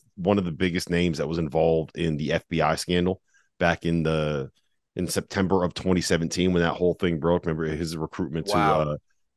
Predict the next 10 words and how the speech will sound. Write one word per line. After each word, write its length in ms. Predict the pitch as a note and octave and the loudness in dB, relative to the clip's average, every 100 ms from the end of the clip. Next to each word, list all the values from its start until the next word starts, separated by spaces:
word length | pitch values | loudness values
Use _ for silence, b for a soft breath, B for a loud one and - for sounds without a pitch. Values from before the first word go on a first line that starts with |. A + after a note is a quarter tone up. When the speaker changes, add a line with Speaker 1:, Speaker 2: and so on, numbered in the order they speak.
| _ | _
Speaker 1:
to 220 | F2 F2 | 0 4
Arizona 480 | F#2+ F#2 E2+ F2+ F2 | 4 4 4 4 2
that 160 | D#2 D2+ | 0 -2
was, 300 | D#2 C#2 - | -4 -6 -10
you 300 | G#1 A#1 D2 | -10 -8 -8
know, 200 | B1+ C2 | -6 -6
involved 380 | D2 C2 D2+ D2+ | -6 -2 -2 -2
with 120 | C#2+ | -4
Buck 140 | D#2 | -4
Speaker 2:
Wow. 60 | F2 | 0